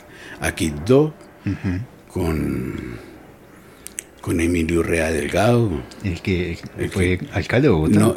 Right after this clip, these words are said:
Speaker 1: fue alcalde de Bogotá y él era, eh, eh, en la presidencia de Carlos Lleras,
Speaker 2: Ujú.
Speaker 1: era, mm,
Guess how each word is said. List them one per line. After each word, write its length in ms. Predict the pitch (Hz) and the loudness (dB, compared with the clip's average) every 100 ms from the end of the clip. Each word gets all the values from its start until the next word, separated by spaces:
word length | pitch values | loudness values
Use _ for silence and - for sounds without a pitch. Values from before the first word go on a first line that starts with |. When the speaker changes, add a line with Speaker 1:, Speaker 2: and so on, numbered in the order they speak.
| 110 | 0
Speaker 1:
fue 160 | - 107 | 2 2
alcalde 300 | 107 107 110 | 2 2 4
de 60 | 113 | 4
Bogotá 380 | 87 80 123 | 2 0 0
y 160 | 123 90 | 2 0
él 120 | 87 | 0
era, 300 | 92 95 110 - - - - | 0 2 0 -4 -16 -20 -10
eh, 560 | - 98 87 82 78 80 - | -4 -2 0 0 -2 -4 -6
eh, 1160 | - 87 80 78 76 76 73 73 71 65 65 57 - _ - - - - - - - - _ - - | -2 0 0 0 0 -2 -2 -4 -4 -4 -8 -12 -16 _ -20 -20 -20 -20 -20 -20 -20 -20 _ -20 -4
en 180 | 117 98 | -2 0
la 120 | 92 | -2
presidencia 760 | 85 90 - 82 82 - 107 107 | -4 -4 -2 -2 -2 0 2 4
de 220 | 95 78 | 2 0
Carlos 340 | - 78 76 | -2 -2 -2
Lleras, 580 | 73 82 78 85 120 - - | -2 0 2 0 -2 -6 -4
Speaker 2:
Ujú. 400 | 98 92 95 123 - _ | -2 0 -2 -4 -6 _
Speaker 1:
era, 560 | 98 92 78 82 85 87 | -6 -2 -2 -2 0 0
mm, 640 | 87 85 82 76 67 60 | 0 -2 -4 -6 -8 -10